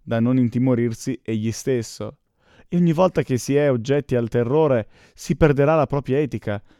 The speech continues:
L'unico momento in cui un uomo ha paura è quando non crede più in se stesso e perde la fiducia in se stesso. Ogni criminale che trovate in un carcere si è avviato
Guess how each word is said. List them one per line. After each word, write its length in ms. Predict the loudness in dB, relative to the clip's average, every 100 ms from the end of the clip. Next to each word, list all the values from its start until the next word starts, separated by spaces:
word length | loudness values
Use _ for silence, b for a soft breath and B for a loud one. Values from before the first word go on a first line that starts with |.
| b -8
L'unico 280 | -2 0 0
momento 380 | 0 0 0
in 80 | -2
cui 180 | -2 0
un 60 | 2
uomo 220 | 2 2
ha 40 |
paura 440 | 2 2 2 2 0 b b
è 120 | -6
quando 400 | 0 2 4 4
non 140 | 2 0
crede 300 | 0 -2 0
più 120 | 0
in 80 | -2
se 140 | -4
stesso 580 | -4 -4 -4 -4 -6 -6 b b
e 100 | -8
perde 320 | 0 0 2
la 80 | -2
fiducia 380 | -2 -4 -2 -4
in 80 | -4
se 140 | -6
stesso. 580 | -6 -4 -4 -6 -10 -10 b b b -4
Ogni 300 | 0 2 2
criminale 500 | 0 0 2 2 0
che 80 | -2
trovate 420 | -2 0 0 0
in 60 | 0
un 180 | 0 -2
carcere 500 | -2 -2 -2 -2 -4
si 160 | -2
è 40 | -4
avviato 600 | -2 -2 0 0 -4